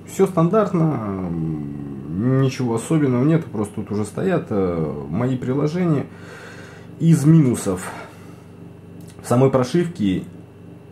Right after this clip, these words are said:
у девяносто девяти процентов пользователей имеется два вируса.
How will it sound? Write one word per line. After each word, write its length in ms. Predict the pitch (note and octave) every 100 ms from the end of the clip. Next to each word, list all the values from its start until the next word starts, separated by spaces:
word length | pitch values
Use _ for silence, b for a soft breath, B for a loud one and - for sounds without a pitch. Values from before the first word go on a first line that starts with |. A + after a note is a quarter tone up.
| - -
у 160 | C3+ B2+
девяносто 600 | G#2 A2+ B2 B2+ G#2+ G2+
девяти 360 | F#2 G#2 G#2 G2+
процентов 540 | F2+ F#2+ A2 F#2+ G2 - -
пользователей 640 | C#3 B2+ G2 F2 F2 E2+
имеется 600 | G2 G#2+ B2 G#2+ - F#2
два 560 | F2 F2+ F2+ G2+ A2+ F#2
вируса. 600 | E2+ G2+ F2+ D#2+ D2